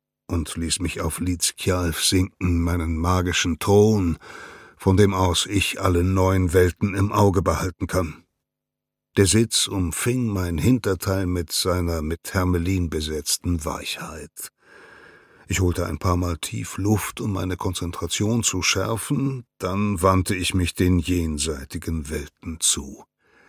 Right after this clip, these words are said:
Ich schaue mich meistens zuerst kurz in meinem eigenen Reich um,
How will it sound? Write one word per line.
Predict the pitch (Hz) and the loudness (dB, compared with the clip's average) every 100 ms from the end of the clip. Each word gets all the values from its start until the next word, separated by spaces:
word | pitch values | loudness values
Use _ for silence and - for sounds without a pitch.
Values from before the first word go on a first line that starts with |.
| _ _ _ _ _ - | _ _ _ _ _ -2
Ich | 107 | 2
schaue | - 110 107 | 6 6 6
mich | 110 107 | 2 0
meistens | 117 113 - 147 - - | 0 0 0 0 -2 -2
zuerst | - 131 127 120 - - | 0 4 6 4 0 -4
kurz | - 143 123 - | 2 4 2 -2
in | 113 120 | 0 0
meinem | 110 110 113 | 0 0 -2
eigenen | 113 120 107 101 95 | 2 4 6 4 4
Reich | 92 92 85 | 4 2 2
um, | 104 90 80 | 2 4 2